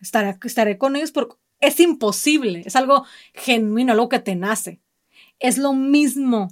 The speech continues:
lo mismo, lo mismo con la relación de pareja. Si tú ya estás dudando que si es costumbre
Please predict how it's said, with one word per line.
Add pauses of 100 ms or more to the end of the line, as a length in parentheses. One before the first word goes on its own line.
lo
mismo,
lo
mismo
con
la
relación
de
pareja. (340)
Si
tú
ya
estás
dudando
que
si
es
costumbre